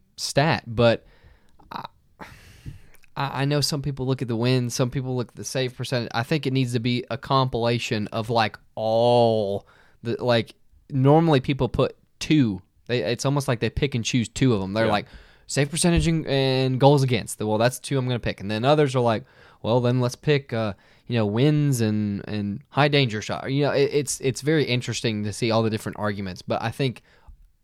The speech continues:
Speaker 1: overall, collectively, if you put all the stats together, I think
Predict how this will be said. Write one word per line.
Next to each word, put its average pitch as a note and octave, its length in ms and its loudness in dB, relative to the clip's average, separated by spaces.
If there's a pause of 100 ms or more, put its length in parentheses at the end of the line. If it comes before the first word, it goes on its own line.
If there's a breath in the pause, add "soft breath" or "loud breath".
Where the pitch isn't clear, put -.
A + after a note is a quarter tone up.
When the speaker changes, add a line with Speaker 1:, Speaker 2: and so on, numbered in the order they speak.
(880)
Speaker 1:
overall, B2+ 420 4
collectively, G#2+ 720 -4
if - 140 -12
you A#2+ 80 -2
put - 300 -4 (140)
all C3+ 300 4
the C3 100 0
stats - 400 -2
together, A2+ 520 0
I - 100 -4
think A#2 280 -2